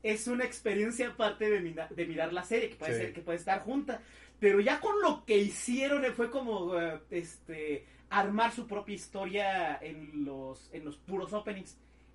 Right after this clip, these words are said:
Speaker 1: Y está bien chingón como lo hicieron. O sea, la neta me gustó cómo lo cerraron. Lo único que sí, como que es, es, es lo mismo que pasó, digamos, como en Vent Over, de que, digamos, este, me, eh, a todos les quedaron mal de que todos queríamos Gangster Paradise en
Speaker 2: The Ending.
Speaker 1: <laughs> de Ending.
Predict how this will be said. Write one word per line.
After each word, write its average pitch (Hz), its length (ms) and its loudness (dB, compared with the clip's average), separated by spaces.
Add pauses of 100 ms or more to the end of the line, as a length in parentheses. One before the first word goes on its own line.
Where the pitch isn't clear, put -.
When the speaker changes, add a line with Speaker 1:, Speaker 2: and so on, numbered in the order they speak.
Speaker 1:
Y 214 140 0
está 185 300 -4
bien 147 220 -8
chingón 151 380 -10
como 143 200 -10
lo 147 80 -4
hicieron. 160 260 -6
O 147 40 -8
sea, 156 140 -6
la 165 180 -2
neta 247 280 -2
me 233 120 -4
gustó 165 260 -8
cómo 165 200 -10
lo 160 100 -6
cerraron. 208 400 -4 (840)
Lo 277 360 8
único 359 480 2
que 226 120 -2
sí, 302 480 6
como 208 240 -2
que 175 220 -4
es, 202 200 -2
es, 262 160 -2 (100)
es 277 160 4
lo 320 100 2
mismo 339 180 4
que 262 100 -2
pasó, 220 220 -4
digamos, 233 300 -6
como 185 160 -8
en 170 100 -6
Vent 220 200 -4
Over, 240 280 0
de 208 140 -6
que, 143 240 -4
digamos, 190 440 -4
este, 147 540 -6
me, 151 240 -6
eh, 139 220 -4
a 160 160 -4
todos 233 280 2
les 208 120 -4
quedaron 190 280 -4
mal 208 120 -4
de 202 100 -6
que 170 80 -8
todos 196 200 -6
queríamos 175 360 -4
Gangster 175 420 -4
Paradise 165 560 0
en 156 500 -8
Speaker 2:
The 135 160 0
Ending. 165 300 -4
Speaker 1:
<laughs> 220 340 -4
de 180 180 4
Ending. 214 380 0